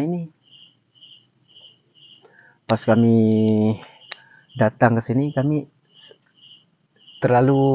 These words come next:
takut kami datang sini. Makanya harus nekat kami, walaupun kami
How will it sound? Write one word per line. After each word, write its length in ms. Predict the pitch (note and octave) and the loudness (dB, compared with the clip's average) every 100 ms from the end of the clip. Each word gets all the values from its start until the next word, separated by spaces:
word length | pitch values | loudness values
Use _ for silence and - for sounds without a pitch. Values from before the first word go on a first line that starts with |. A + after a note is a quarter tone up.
| C3 C3+ C3 B2+ | 0 0 -2 -2
takut 320 | C#3 - B2+ | -4 -4 -6
kami 480 | A2 G#2+ G#2+ G#2+ G2+ | -4 -4 -4 -6 -8
datang 320 | G2 G2+ G2+ | -8 -10 -12
sini. 480 | F#2+ F#2 F2+ F#2+ _ _ - - _ _ _ _ _ _ - - | -12 -14 -16 -20 _ _ -20 -20 _ _ _ _ _ _ -20 -14
Makanya 280 | F#2+ G#2+ | -12 -8
harus 320 | G#2 G#2+ A2 G#2+ | -4 -4 -4 -4
nekat 480 | A2 - A#2 - | -6 -2 -2 0
kami, 400 | A2 A2+ C#3+ D3+ | -4 0 0 0
walaupun 560 | A#2+ G2 G#2+ - C3+ B2+ | -2 -2 -2 0 0 2
kami 560 | A#2 A#2+ A#2+ A#2+ A#2 | 0 0 0 0 0